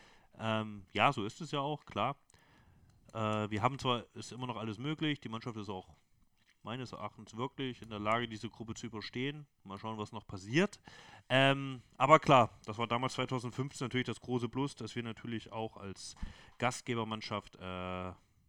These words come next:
mitspielen konnten und da auch sensationell die Bronzemedaille, äh, errungen. Jetzt wird uns, so wie die Wahrscheinlichkeit ist, natürlich nur der Ausrichterplatz, äh, gebühren.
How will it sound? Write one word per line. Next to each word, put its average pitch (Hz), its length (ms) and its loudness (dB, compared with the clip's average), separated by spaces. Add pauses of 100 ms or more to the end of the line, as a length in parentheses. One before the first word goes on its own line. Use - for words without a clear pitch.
(100)
mitspielen 101 480 -6
konnten 98 320 -6
und 85 160 -12
da 85 120 -2
auch 82 280 -10
sensationell 95 580 -10
die 92 80 -6
Bronzemedaille, 101 840 -8
äh, 95 400 -10
errungen. 131 520 -2 (800)
Jetzt - 600 0 (380)
wird 104 420 0
uns, 117 420 -2
so 117 460 0
wie 104 240 0
die 95 200 -10
Wahrscheinlichkeit 92 680 -4
ist, 82 100 -14
natürlich 90 300 -12
nur 90 360 -10 (280)
der 76 420 -12
Ausrichterplatz, 120 1800 -4
äh, - 100 -20
gebühren. 110 500 -6